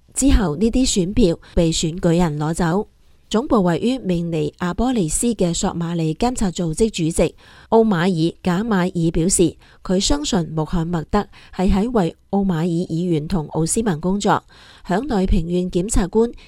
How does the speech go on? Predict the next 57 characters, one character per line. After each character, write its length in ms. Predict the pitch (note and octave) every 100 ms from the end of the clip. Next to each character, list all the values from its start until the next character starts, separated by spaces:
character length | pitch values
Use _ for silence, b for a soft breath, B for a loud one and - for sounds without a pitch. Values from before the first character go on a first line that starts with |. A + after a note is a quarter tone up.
| B
傑 160 | - E3+
夫 320 | - A#3+ A3 -
沃 160 | A#3+ B3
伊 160 | A#3+ B3+
切 200 | - F#3
霍 220 | - D#3+
夫 260 | E3 A3 A#3
斯 200 | - A#3
基 220 | A#3 A#3+
話 200 | G3 D3+
畀 260 | D#3 D3 G3
真 240 | A3+ A3+
理 160 | G#3 E3
計 180 | - F#3
劃 180 | F3 D#3+
嘅 140 | E3+
記 180 | D#3+ E3+
者 180 | D#3+ B2+
知， 240 | - G#3 b b b b -
搜 240 | - F3
集 80 | -
選 300 | G3 - F3+
票 160 | C#4 G3
嘅 180 | F#3 F3+
行 260 | F3 E3
為 140 | E3+ -
係 240 | E3+ D#3+
非 180 | - G#3+
法 200 | G#3 D#3+
嘅， 180 | F#3 D#3+ B B B
我 160 | F#3
哋 140 | G#3+ F3
將 260 | F3 B3
對 160 | B3 F3
此 220 | E3+ E3
進 220 | E3 F#3 F#3
行 160 | D#3
調 180 | E3 E3+
查。 260 | - F3+ D3 B B B
州 200 | - D4 D#4
共 200 | G3+ F3+
和 180 | D#3+
黨 280 | D#3 D#3+ F#3+
眾 220 | A#3 F#3+
議 260 | F#3 E3 F3
員 240 | F3+ D#3 - B -
史 260 | - F#3+
蒂 180 | A#3 F#3+
夫 260 | F#3 B3+ A#3+
拉 220 | - C4 C4+
德 100 | C4+
茲 260 | C4+ C4+
科 240 | C4 C4+ B3+
夫 180 | - B3+
斯 180 | - B3
基 160 | A#3
話， 240 | A3 D3+